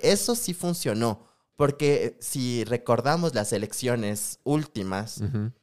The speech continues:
Speaker 1: presidenciales, los temas de la población L G B T I son, era, fueron temas importantes
Speaker 2: Sí.
Speaker 1: donde el voto se comenzó
Speaker 2: Sobre todo
Speaker 1: a
Speaker 2: para la
Speaker 1: fluctuar.
Speaker 2: segunda vuelta. Fue, yo creo que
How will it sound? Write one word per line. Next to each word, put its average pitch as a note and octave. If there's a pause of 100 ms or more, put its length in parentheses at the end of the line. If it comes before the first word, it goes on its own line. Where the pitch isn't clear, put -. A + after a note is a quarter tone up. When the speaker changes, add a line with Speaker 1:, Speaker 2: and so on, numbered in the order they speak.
(200)
Speaker 1:
presidenciales, A#2+ (320)
los C#3
temas D3
de D3+
la C3
población A#2
L A#2
G A#2
B A#2+
T A#2+
I A#2
son, G#2+
era, A2+
fueron A#2+
temas F3+
importantes C3+
Speaker 2:
Sí. F#2 (240)
Speaker 1:
donde C3
el A#2
voto C#3+
se -
comenzó A2
Speaker 2:
Sobre C#3
todo C3+
Speaker 1:
a -
Speaker 2:
para D3
la A2
Speaker 1:
fluctuar. A#2
Speaker 2:
segunda A#2
vuelta. B2+ (240)
Fue, -
yo A#2
creo A#2
que G2